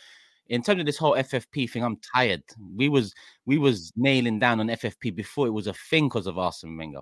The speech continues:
Part of the reason I was so frustrated with him, he was such a financial, like, you know, em-, expert. He was a don in, in, in the economic world or whatever, that he could foresee something coming that he tried to manage.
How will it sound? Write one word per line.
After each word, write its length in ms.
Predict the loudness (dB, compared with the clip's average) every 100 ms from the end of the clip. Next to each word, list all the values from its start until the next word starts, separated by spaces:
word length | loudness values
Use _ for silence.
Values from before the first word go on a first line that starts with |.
| 0
Part 220 | 2 2
of 60 | 2
the 80 |
reason 280 | -2 -4 -2
I 40 | -4
was 120 | -4
so 120 | -10
frustrated 600 | -8 -10 -6 -2 -2 -4
with 120 | -8
him, 120 | -12 -16 _ _ _ _
he 80 | -6
was 160 | -4
such 260 | -4 -4 -2
a 120 | -4
financial, 800 | -2 -2 -2 -2 -4 -6 -6 -6
like, 240 | -2 -4 -6 _
you 100 | -10
know, 280 | -8 -8 -8 -12
em-, 260 | -14 -16 _ _ _ _ -4 -2
expert. 420 | -2 -4 -6 -4
He 100 | -4
was 140 | -6
a 60 | -4
don 220 | 0 0
in, 200 | 0 -4
in, 240 | -6 -8
in 200 | -8 -8
the 140 | -8 -8
economic 500 | -8 -10 -10 -10 -8
world 300 | -6 -6 -4
or 80 | -4
whatever, 340 | -4 -6 -10 -14 -20 -20 _ _ _
that 180 | 0 0
he 220 | -2 -4
could 180 | -4 -8
foresee 420 | -6 -8 -4 -2
something 420 | 0 0 0 -2 -2
coming 480 | 2 2 0 -4 -10 -2
that 320 | 2 2 0 _
he 220 | _ -10
tried 500 | -8 -2 4 6 4
to 100 | 0
manage. 300 | 0 2 2